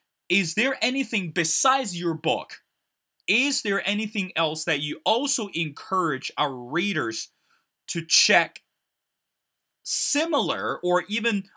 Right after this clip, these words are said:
uh, uh, much deeper into this historical evidence regarding the Jews in the ghetto or regarding this unforgettable memories about this part of the history?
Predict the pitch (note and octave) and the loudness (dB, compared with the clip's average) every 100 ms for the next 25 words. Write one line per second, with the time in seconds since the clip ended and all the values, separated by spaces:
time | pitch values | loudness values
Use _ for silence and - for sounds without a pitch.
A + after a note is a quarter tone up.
0 | - E3+ D#3 D#3 F3 E3+ D#3+ F#3 G#3+ G#3+ | 4 6 6 4 0 0 0 0 2 2
1 | - _ - A#3+ - C#3 G#2+ F#2+ _ _ | -6 _ -4 -2 0 0 -2 -6 _ _
2 | _ _ _ - G#3+ A#3+ - G#3 D#3+ D#3 | _ _ _ 0 2 2 -2 -2 0 0
3 | - - _ - G3 E3+ - - G3 G3+ | 0 -6 _ -6 -2 -2 -2 -2 -2 0
4 | G3 F3 D3 - D#3 F3+ E3 C#3+ A#2+ G#2+ | -2 -4 -4 -2 4 4 4 0 -2 -6
5 | - - C3+ C#3 - E3+ F3 F3+ F3+ C#3 | -10 -8 -4 -2 4 6 6 0 -6 -10
6 | A#2 - F3+ G3+ G3+ F3+ E3 D#3+ E3 D#3+ | -6 -2 -2 -2 -4 -4 -2 4 6 6
7 | D#3 D#3 _ - D3+ C3 A#2 - E3 G3 | 0 -4 _ -4 -2 -2 -2 4 6 6
8 | G#3 G3 E3+ - - - _ _ - G3 | 2 0 -2 -4 -8 -18 _ _ -2 0
9 | G#3 D#3+ D3 - G3 B3+ B3+ G#3 E3+ F3 | 0 -2 -4 2 2 4 2 0 0 -2
10 | F#3 C#3+ A#2+ A2 - - _ - _ _ | -2 -4 -4 -4 -6 -10 _ -20 _ _
11 | - C#3+ C#3 D#3 D3+ D3 D#3 - - C#3+ | -2 0 4 2 2 0 -2 -2 -4 -4
12 | C3 - B2 - - | -4 -8 -8 -8 -16